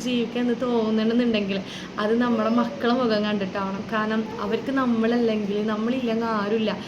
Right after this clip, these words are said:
കാരണം നമ്മൾ, നമ്മുടെ മുന്നിൽ ഒരുപാട്, ഒരുപാട് കാര്യങ്ങൾ നമുക്ക് കാണുന്നുണ്ട്. ഈ ഒരു കാര്യം പറഞ്ഞപ്പോൾ ഞാൻ പറഞ്ഞു പോയതാട്ടോ. കാരണം മരിക്കണവരെന്നാലും മരിക്കും, അങ്ങനെയല്ല. പക്ഷെ കുറച്ചുകൂടെ നമ്മളെ മക്കൾക്ക് ഒരു ആ-, ഒരു അവരുടേതായ കാര്യം നിൽക്കണ ഒരു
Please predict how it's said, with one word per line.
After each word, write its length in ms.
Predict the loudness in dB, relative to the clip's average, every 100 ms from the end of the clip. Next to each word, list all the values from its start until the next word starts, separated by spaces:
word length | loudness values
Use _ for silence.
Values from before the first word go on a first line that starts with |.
| -12 -6
കാരണം 240 | 0 0 2 2
നമ്മൾ, 200 | 2 0 0
നമ്മുടെ 220 | -4 -4 -2
മുന്നിൽ 260 | 0 0 0 0
ഒരുപാട്, 500 | 0 0 0 0 -2 -2
ഒരുപാട് 360 | -2 0 0 0 0
കാര്യങ്ങൾ 340 | 0 2 2 2
നമുക്ക് 200 | 0 0
കാണുന്നുണ്ട്. 440 | -2 0 -2 0 -2 -4 -8 -8 -8 -2
ഈ 40 | 0
ഒരു 80 | 2 2
കാര്യം 260 | 2 0 -2
പറഞ്ഞപ്പോൾ 280 | -2 -2 -2
ഞാൻ 80 | 0
പറഞ്ഞു 220 | 0 2 2
പോയതാട്ടോ. 400 | 2 2 0 0 -2
കാരണം 220 | -2 0 0
മരിക്കണവരെന്നാലും 880 | -2 -2 0 2 0 0 -2 -2 0
മരിക്കും, 380 | 0 0 0 0 0
അങ്ങനെയല്ല. 360 | 0 0 2 2
പക്ഷെ 180 | 0 -2 -2
കുറച്ചുകൂടെ 320 | -2 -2 0
നമ്മളെ 160 | 0 0
മക്കൾക്ക് 340 | -2 -2 -2 0
ഒരു 100 | 2 2
ആ-, 180 | 2 0 0
ഒരു 140 | 0 0 -4 -12 -12 -4 -2
അവരുടേതായ 520 | 0 2 2 2 2 0 2
കാര്യം 220 | 2 0
നിൽക്കണ 320 | -2 -2 0 0
ഒരു 60 | 0